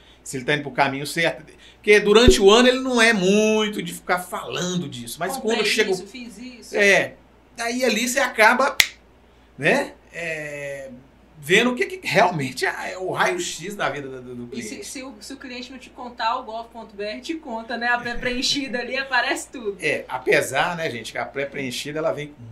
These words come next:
Speaker 1: muitos erros, né? A gente,
Speaker 2: Tem que
Speaker 1: foi o primeiro
Speaker 2: conferir.
Speaker 1: ano em que a gente tá vendo aí, essa, realmente a pré-preenchida, a Receita disponibilizou muita informação, mas teve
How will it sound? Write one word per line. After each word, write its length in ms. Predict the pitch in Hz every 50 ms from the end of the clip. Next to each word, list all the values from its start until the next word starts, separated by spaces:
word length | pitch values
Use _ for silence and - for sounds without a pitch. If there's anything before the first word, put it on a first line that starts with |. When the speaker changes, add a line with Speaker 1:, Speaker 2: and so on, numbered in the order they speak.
| 117
Speaker 1:
muitos 380 | 135 165 202 202 185 143 110 104
erros, 260 | 123 123 147 147 135 135
né? 140 | 147 156 151 131
A 40 |
gente, 220 | 123 120 120 - 120 - - _ _ -
Speaker 2:
Tem 120 | - 175 180
que 60 | -
Speaker 1:
foi 120 | 214 208
o 40 | -
primeiro 360 | - 175 165 143 147 156 151
Speaker 2:
conferir. 200 | 143 139 143 143
Speaker 1:
ano 80 | 139 135
em 20 |
que 80 | 135 135
a 40 | 135
gente 160 | - - -
tá 160 | - 127 135
vendo 240 | 139 123 127 131 127
aí, 160 | 123 123 123
essa, 200 | 120 117 - - - - - - - _ _ _ _
realmente 420 | - 120 139 151 143 131 135 - -
a 40 | 135
pré-preenchida, 600 | - - 127 123 123 131 123 120 117 - 123 120
a 20 |
Receita 240 | 123 120 120 - 131
disponibilizou 480 | 123 - - 135 131 123 120 120 127 127
muita 200 | 147 175 180 180
informação, 600 | 175 143 143 139 127 120 120 - 202 208 202 - - _ _ - - - - - _ -
mas 240 | 139 156 160 160 -
teve 600 | - 151 156 165 180 196 202 202 202 202 175 147